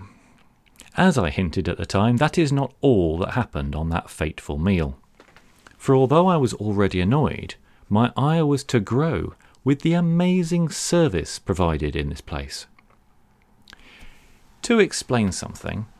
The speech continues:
I should digress into the tale of the racist barber. Have we all got tales of a racist barber? I do hope so. In a previous job, I went to the barber over the road, only for him to make the schoolboy error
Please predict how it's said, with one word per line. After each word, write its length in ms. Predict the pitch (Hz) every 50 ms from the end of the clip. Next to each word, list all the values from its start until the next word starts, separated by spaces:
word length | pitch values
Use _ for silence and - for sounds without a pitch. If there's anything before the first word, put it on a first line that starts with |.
| - - _ - - - _ _ - _ _ -
I 100 | - 135
should 320 | 143 135 - - 127 - -
digress 640 | - 120 120 117 92 - 95 90 78 78 - - -
into 220 | 95 98 - -
the 100 | 101 120
tale 400 | - - - - 82 82 82 82
of 120 | 87 82
the 80 | 92 92
racist 520 | 82 80 78 76 - - 90 80 - _
barber. 440 | - 90 98 101 92 80 82 76 - - - - -
Have 220 | - 90 82 - -
we 80 | 90
all 260 | - - 98 98 107
got 220 | 101 104 107 - -
tales 320 | - - 110 117 123 117
of 120 | 127 127 120
a 40 |
racist 360 | 135 139 139 - - 151 - -
barber? 420 | - 147 165 165 165 - 185 170 175 - -
I 60 | -
do 200 | - 90 90 78
hope 260 | - 82 76 71 -
so. 260 | - - 53 60 80 82 - _ _ _ _ - - - - - - - - - - - - - - - _ _ _ _ -
In 160 | 190 202 214
a 80 | 202
previous 440 | 208 - - 113 107 90 95 87 -
job, 320 | - - - - - - - - _ _ _ _ _ _ _ _ _ _ _ - -
I 140 | 147 170 175
went 180 | 131 - - -
to 100 | - 127
the 80 | 127
barber 400 | 107 - 76 67 67 78 80 82
over 160 | 78 80 104 117
the 100 | 127 123
road, 380 | 143 147 120 87 76 - - - _ _ _ _ _ _ _ _ _ _ _ _ _ - _ -
only 300 | - 113 127 131 139 143
for 140 | 135 - 156
him 240 | 110 110 95 104 110
to 100 | - 110
make 380 | 82 71 71 101 - - -
the 160 | - 78 71
schoolboy 580 | - - - - - 151 165 175 147 143 135 113
error 320 | 101 92 - - 78 -